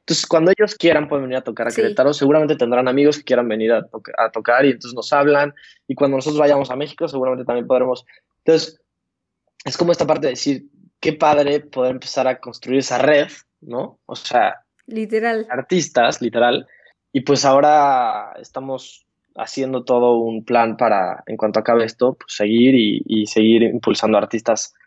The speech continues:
Speaker 1: jóvenes y colaborar y, y, pues ir como nutriéndonos entre todos.
Speaker 2: Guau, ¿no te sientes como muy orgulloso así de lo que estás haciendo?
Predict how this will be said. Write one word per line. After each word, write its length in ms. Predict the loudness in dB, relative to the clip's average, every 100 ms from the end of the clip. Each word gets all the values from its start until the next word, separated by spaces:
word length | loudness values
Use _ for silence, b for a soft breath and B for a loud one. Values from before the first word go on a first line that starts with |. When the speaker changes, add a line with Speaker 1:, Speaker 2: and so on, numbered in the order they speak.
| b b
Speaker 1:
jóvenes 800 | 0 4 4 2 0 -2 -6 -14 -16 -10
y 340 | -8 -8 -10 -10
colaborar 800 | -4 -2 0 2 2 2 2 0
y, 260 | -6 -10 -12
y, 340 | -12 -12 -14 -20 _ -20
pues 200 | -18 -16 -8
ir 100 | -6
como 220 | -2 0 0
nutriéndonos 580 | 0 0 2 0 -2
entre 220 | -6 -8 -4
todos. 340 | -4 -6 -12 _ _ -6
Speaker 2:
Guau, 300 | -2 0 -2
¿no 140 | -2
te 100 | -4
sientes 300 | -6 -8 -8
como 180 | -8 -8
muy 280 | -6 -4 -4
orgulloso 680 | -4 -8 -10 -10 -12 -14 -16
así 340 | -16 -10 -8
de 100 | -6 -8
lo 120 | -10
que 60 |
estás 240 | -14 -14 -12
haciendo? 520 | -10 -8 -6 -8